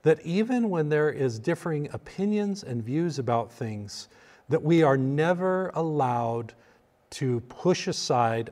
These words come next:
others in the faith, that we're never allowed to create division within your church, your body,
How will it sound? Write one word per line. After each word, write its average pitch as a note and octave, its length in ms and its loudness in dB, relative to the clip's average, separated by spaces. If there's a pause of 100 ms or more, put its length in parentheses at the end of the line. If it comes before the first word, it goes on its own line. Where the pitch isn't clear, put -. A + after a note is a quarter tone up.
others A2+ 680 -2
in A#2 140 -6
the A2 80 -6
faith, G#2 420 -8
that B2+ 120 -10
we're B2+ 180 0
never F3 540 0
allowed C3 760 0 (380)
to A#2+ 100 -8
create C#3 420 0
division A2+ 640 -2
within A#2 320 -4
your A2+ 160 -4
church, - 520 -6
your A2+ 120 -6
body, G#2 500 -6